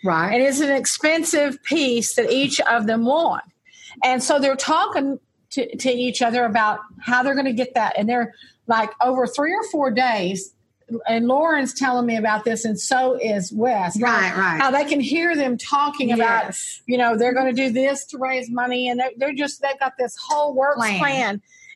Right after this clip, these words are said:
Speaker 2: And then all of a sudden, Austin yells, "What are we thinking?" And Joey goes, "What do you mean?" He goes, "We got Meemaw."
Speaker 1: Yeah, absolutely. Meemaw will buy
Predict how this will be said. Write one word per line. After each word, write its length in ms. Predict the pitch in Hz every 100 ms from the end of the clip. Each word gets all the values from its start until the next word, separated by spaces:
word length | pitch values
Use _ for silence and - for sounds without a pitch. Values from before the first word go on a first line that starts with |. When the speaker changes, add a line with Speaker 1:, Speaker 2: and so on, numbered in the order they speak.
| -
Speaker 2:
And 120 | 269
then 80 | 277
all 200 | 285 415
of 60 | 466
a 40 |
sudden, 360 | 453 370 320 285 -
Austin 680 | 269 330 381 - 277 262 254 _ -
yells, 480 | 247 220 202 - _ _ -
"What 240 | 285 640
are 80 | 698 523
we 100 | 285
thinking?" 760 | - 277 508 - 180 139 - - _ _ _ _ _ _ _ -
And 480 | 294 277 262 247 - _ _ 226
Joey 380 | 294 294 294
goes, 300 | 262 269 240
"What 100 | 262
do 60 | 339
you 120 | 320
mean?" 480 | 302 415 269 160 151 -
He 160 | 359
goes, 180 | 330 311 - - _ -
"We 100 | 466 622
got 480 | 740 622 659 679 349
Meemaw." 180 | 180 135 - _ 226
Speaker 1:
Yeah, 160 | 240 294 339
absolutely. 600 | - - 349 453 622 415
Meemaw 280 | 349 508 659
will 60 | 302
buy 320 | 247 240 269